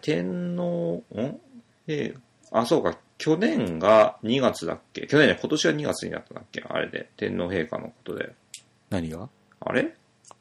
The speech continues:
Speaker 1: なんかずれた気がする、時期が。
Speaker 2: え、東京マラソン？
Speaker 1: ちょっとだけ。うん。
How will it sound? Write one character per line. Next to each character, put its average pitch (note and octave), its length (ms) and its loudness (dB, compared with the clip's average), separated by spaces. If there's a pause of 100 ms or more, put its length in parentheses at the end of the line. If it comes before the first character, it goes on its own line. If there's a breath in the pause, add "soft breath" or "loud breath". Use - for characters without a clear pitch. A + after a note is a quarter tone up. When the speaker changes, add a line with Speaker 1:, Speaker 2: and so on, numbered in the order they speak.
(180)
Speaker 1:
な E3 100 2
ん - 20 -2
か G2+ 100 2
ず B2 140 0
れ D3+ 80 6
た F2 120 2
気 D#2+ 100 -4
が D#2 80 -2
す - 140 -8
る、 - 160 -12 (160)
時 F#2 160 -6
期 - 100 -16
が。 - 40 -4
Speaker 2:
え、 - 100 -2
東 F#2 180 2
京 F#2 120 0
マ F2+ 120 -2
ラ D#2+ 100 -6
ソ F2+ 140 -12
ン？ C3+ 120 -10 (280)
Speaker 1:
ち - 80 -14
ょ G2 40 -2
っ - 120 -8
と F2 80 -4
だ F2 80 -2
け。 - 240 -12 (360)
う G#2+ 60 -6
ん。 E2 220 -6